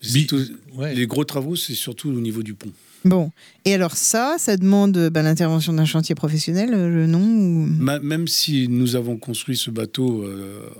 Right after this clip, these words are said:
Speaker 1: en, euh, tout, avec des bénévoles, qui, on avait eu, on a eu la chance d'avoir pratiquement tous les métiers pour la construction d'un bateau. C'est une chance des, des retraités, hein, qui, qui amenaient leurs compétences.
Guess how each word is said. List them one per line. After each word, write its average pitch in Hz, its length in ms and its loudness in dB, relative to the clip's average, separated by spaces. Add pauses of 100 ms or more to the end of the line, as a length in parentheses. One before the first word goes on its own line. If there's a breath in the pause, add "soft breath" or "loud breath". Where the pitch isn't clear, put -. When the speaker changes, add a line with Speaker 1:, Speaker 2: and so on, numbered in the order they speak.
Speaker 1:
en, 117 120 -10 (140)
euh, 98 100 -10 (400)
tout, 123 160 -8 (160)
avec 110 260 -6
des 110 120 -4
bénévoles, 120 560 0 (140)
qui, - 140 -12
on 110 280 -8
avait 107 320 -2
eu, 104 200 -6 (120)
on 107 100 -6
a 107 80 -4
eu 113 80 -4
la 107 140 -4
chance 113 300 -6
d'avoir 104 260 -8
pratiquement 107 520 -8 (200)
tous 165 180 -2
les 135 140 -4
métiers 117 480 -4 (440 loud breath)
pour - 120 -12
la 104 100 -6
construction 110 480 -8
d'un 104 140 -6
bateau. 98 420 -6
C'est - 160 -8
une 104 80 -6
chance 165 240 -4
des, 104 220 -10
des 101 120 -8
retraités, 107 500 -6
hein, 165 120 -4
qui, 101 300 -14 (400 loud breath)
qui 110 160 -4
amenaient 110 260 -2
leurs 104 160 -6
compétences. 113 520 -6